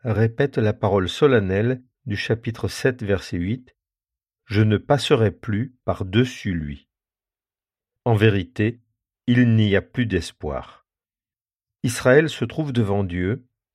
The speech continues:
avec ses iniquités, n'ayant plus le sang de l'agneau pascal qui les couvrait et mettait le peuple à l'abri du jugement. Et en ce jour-là, «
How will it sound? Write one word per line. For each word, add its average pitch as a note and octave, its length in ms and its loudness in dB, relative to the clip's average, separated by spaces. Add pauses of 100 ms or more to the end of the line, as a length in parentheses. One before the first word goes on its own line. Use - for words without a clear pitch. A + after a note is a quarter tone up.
(140)
avec A#2 260 0
ses G2 320 -4
iniquités, A#2+ 720 -6 (480)
n'ayant B2 380 4
plus D#3 240 -4
le D3 100 0
sang C3 220 -2
de A#2 80 0
l'agneau A2 320 2
pascal B2 520 -2
qui A#2 140 -8
les F#2+ 140 -2
couvrait G#2+ 580 -2 (340)
et A2+ 60 -4
mettait A2 320 0
le G#2 140 0
peuple C#3+ 500 -2 (100)
à G#2 80 -2
l'abri G2+ 420 0
du F#2 180 -4
jugement. F2 560 -6 (1000)
Et G#2 120 4
en G2 140 2
ce - 220 -2
jour-là, « G2 600 0